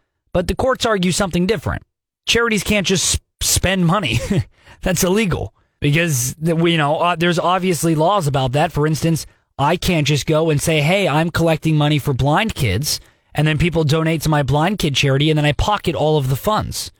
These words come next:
That's illegal, and also it's highly immoral, which is why we made it illegal. So there are laws and rules about charities and what they can and can't spend their money on. And, uh, a few courts in Washington ordered the charitable organization started by Stacey Abrams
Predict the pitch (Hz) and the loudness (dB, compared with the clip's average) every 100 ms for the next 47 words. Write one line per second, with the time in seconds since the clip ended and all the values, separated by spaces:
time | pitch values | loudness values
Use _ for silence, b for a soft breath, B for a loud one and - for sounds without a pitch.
0 | b b b 160 - 190 220 220 - - | b b b -2 0 0 2 0 0 0
1 | 151 170 160 202 - 165 156 - 185 190 | 0 0 2 0 0 0 0 0 0 2
2 | 156 143 180 208 - - _ _ 175 151 | 2 2 2 0 -4 -12 _ _ -2 0
3 | 139 151 139 135 131 120 113 139 214 67 | 2 2 2 2 2 0 0 0 -2 -4
4 | - _ _ - 233 208 214 208 247 226 | -8 _ _ -2 0 2 2 2 2 2
5 | 185 190 175 160 156 156 180 208 139 117 | 2 2 0 0 0 2 2 2 0 0
6 | 131 135 156 143 - - - 208 180 147 | 0 0 0 -2 -6 -6 -2 2 2 2
7 | 147 139 143 147 156 156 - 156 156 147 | 2 2 2 0 0 -2 0 0 2 0
8 | - 160 - - - 135 131 143 180 156 | 0 0 -2 -4 0 2 2 2 2 0
9 | 87 73 - _ _ _ _ _ - 156 | -2 -4 -6 _ _ _ _ _ -2 0
10 | 160 156 156 160 156 - 240 269 247 190 | 2 2 0 0 -2 -2 -2 0 0 0
11 | 160 185 196 196 156 165 - 180 208 196 | 2 0 0 0 0 0 0 2 2 0
12 | 135 147 135 - - 196 190 139 117 143 | 0 0 0 0 0 2 2 0 0 -2
13 | - 120 113 113 104 92 104 156 170 - | 0 -2 0 0 2 0 0 0 0 0
14 | 147 139 131 120 113 - 98 - 98 82 | 0 2 2 0 0 0 -2 0 0 0
15 | 78 87 87 | 0 0 -2